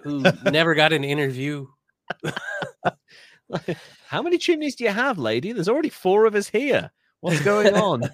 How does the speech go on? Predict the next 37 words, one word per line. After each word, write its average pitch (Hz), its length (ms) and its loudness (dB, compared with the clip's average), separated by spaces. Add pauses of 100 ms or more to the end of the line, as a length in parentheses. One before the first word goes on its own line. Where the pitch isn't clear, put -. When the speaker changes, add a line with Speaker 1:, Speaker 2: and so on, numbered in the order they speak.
(680)
Speaker 1:
<laughs> - 800 -14
I 165 100 -6
mean, 202 440 0 (340)
God, 160 440 2
that's, 175 300 -4 (720)
it's, - 200 -6 (360)
he 135 260 -4
did 185 340 0
exactly 160 640 -2
what 190 160 -4
he 202 60 -4
said 180 240 -2
he 165 80 -2
was 151 180 -10
gonna 143 200 -6
do, 156 80 -8
Speaker 2:
Totally. 151 160 -6
Speaker 1:
so 135 300 -10 (120)
props 151 320 -10
for 135 160 -6
that. 135 380 -6 (180)
Speaker 2:
Yeah. 87 720 -10
Speaker 1:
Um, 117 160 -18 (180)
Speaker 2:
For - 60 -20 (100)
all 127 100 -2
for - 20 2
a - 40 0
Speaker 1:
obviously, 135 500 -4
Speaker 2:
dollar. 82 140 -8
Speaker 1:
he's, - 160 -12 (360)
he's 185 200 -8
a 135 60 -4
super, 185 960 -4
super 185 400 -10
great 131 460 -8
writer. 131 540 -2
'Cause - 60 -20